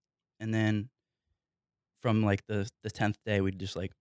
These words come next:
order it and hope that it came before the month, but nothing came before the month,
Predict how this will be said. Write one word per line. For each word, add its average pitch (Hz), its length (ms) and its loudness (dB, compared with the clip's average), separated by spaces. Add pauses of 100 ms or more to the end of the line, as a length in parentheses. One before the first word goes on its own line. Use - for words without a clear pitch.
(200)
order 107 240 -4
it 98 60 -4
and 98 80 -8
hope 107 200 -8
that 95 200 -6
it - 100 -8
came 95 220 -4
before 98 240 -4
the 98 60 -4
month, 98 240 -2 (340)
but 104 160 -2
nothing 110 340 0
came 101 220 0
before 101 260 -2
the 98 80 0
month, 101 240 2